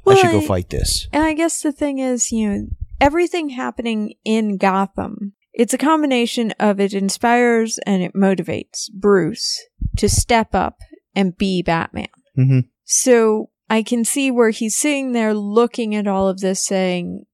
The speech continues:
Speaker 1: "If only someone would, if only someone would." And then something happens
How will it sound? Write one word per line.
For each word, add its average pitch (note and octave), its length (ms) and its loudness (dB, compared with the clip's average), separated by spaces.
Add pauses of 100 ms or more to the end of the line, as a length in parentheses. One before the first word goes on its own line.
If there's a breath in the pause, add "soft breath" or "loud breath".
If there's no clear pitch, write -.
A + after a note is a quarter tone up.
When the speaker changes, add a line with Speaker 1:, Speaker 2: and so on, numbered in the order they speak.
Speaker 1:
"If - 200 -4
only G#3 260 2
someone F#3+ 560 0
would, D#3+ 380 -4
if F3 160 -6
only G#3+ 240 2
someone E3+ 380 -2
would." - 300 0
And G3+ 140 2
then G3 160 0
something C#4+ 640 -2
happens - 880 -6